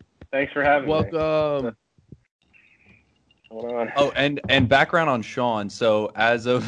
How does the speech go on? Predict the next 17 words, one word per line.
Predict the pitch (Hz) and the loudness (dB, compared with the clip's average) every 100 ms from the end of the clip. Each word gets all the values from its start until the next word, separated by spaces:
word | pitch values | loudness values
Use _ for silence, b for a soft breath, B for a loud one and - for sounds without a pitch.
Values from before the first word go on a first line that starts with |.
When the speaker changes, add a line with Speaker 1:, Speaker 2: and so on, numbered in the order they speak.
| 117 | 2
Speaker 3:
<laughs> | - - - - - _ _ - | 2 -4 -10 -20 -20 _ _ -6
as | 123 147 | -2 -2
Speaker 2:
Oh, | |
did | 170 | -2
Speaker 3:
of, | 147 | 0
Speaker 2:
Sean | 220 214 | 2 4
Speaker 3:
uh, | 190 | 6
Speaker 2:
win? | 214 302 277 _ _ - _ _ | 6 6 4 _ _ -20 _ _
Speaker 3:
no, | 127 127 117 | 2 4 4
as | 120 143 | 2 2
of | 156 | 0
election | 147 147 - 151 120 | 2 0 -2 -6 -2
night, | 127 131 117 | 0 0 -2
he | 104 120 | -6 -4
had | 117 113 113 | -2 -2 -6
eighty | 110 123 127 | -8 -6 -6
votes, | 127 101 110 151 - - | -8 -2 -2 -2 -8 -16